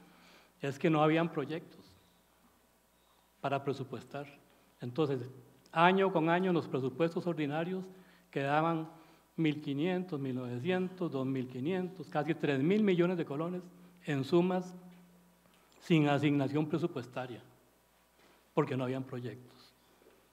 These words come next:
Y nosotros comenzamos a armar los expedientes, uno en el piso por allá, otro detrás del, del archivador metálico.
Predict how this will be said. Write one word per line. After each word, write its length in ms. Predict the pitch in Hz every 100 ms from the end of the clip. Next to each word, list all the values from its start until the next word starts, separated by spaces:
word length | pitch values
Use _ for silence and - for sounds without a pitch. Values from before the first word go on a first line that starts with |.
| _ _
Y 80 | 143
nosotros 380 | 135 131 143 180
comenzamos 720 | 185 156 147 147 123 113 - - - _ _ _ _ _
a 140 | 151
armar 480 | 131 131 139 147 160
los 160 | 165 165
expedientes, 880 | - - 143 131 135 131 127 123 - -
uno 280 | 156 160 160
en 80 |
el 120 | 147 -
piso 280 | 156 156
por 160 | 151 143
allá, 300 | 135 143 143 147
otro 340 | 156 156 156
detrás 320 | 151 147 139
del, 300 | 143 143 143 135 - -
del 220 | 143 131 123 - -
archivador 460 | 139 135 135 127 135
metálico. 600 | 127 135 135 127 -